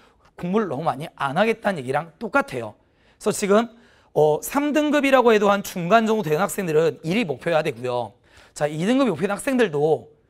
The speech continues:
자, 제가 만약에, 만약에 육십 점대 초반인 거야. 그래도 이 등급을 목표로 공부는 하셔야 돼요.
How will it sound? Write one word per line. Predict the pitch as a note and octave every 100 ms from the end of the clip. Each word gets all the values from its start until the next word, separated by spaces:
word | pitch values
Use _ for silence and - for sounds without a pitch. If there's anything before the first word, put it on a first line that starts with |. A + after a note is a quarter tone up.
| -
자, | D#3+
제가 | F#3+ F3 D#3
만약에, | C3 C#3+
만약에 | B2 B2+ D3+ - _ _ -
육십 | F3 - D4+
점대 | A#3+ F#3
초반인 | - B3+ C#4 G#3+
거야. | C3 C#3 F#3+ _ _ _ -
그래도 | G#3 A#3+ B3+ A#3+ -
이 | G3 G#3+
등급을 | B3 A3+ A3+
목표로 | D3+ - E3+
공부는 | - A#2+ C3
하셔야 | F3 C4 G3
돼요. | B2 G#2+